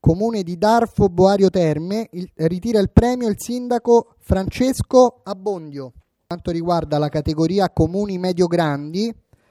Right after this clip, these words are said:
abbiamo una menzione speciale per il comune di Aprilia,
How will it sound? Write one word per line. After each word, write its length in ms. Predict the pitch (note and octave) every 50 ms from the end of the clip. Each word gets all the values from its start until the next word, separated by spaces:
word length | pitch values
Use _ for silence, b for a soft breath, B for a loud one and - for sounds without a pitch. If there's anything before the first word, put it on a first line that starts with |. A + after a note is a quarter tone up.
| b b b b b b b b b b b b b b b b
abbiamo 280 | - D3 D#3 D#3+ E3
una 100 | D#3+ D#3+
menzione 400 | E3 E3 D#3 - - G#3 G3+ F#3
speciale 480 | F3+ - - E3 D3+ - F#3+ G3 F#3+ E3
per 120 | D3+ D#3
il 140 | D3+ D3+ -
comune 320 | - E3 E3 F#3+ G#3 F#3
di 80 | E3 E3+
Aprilia, 600 | F3 E3 G#3 F#3+ E3 D3+ D3 D#3+ F3+ G#3 A3+ G#3+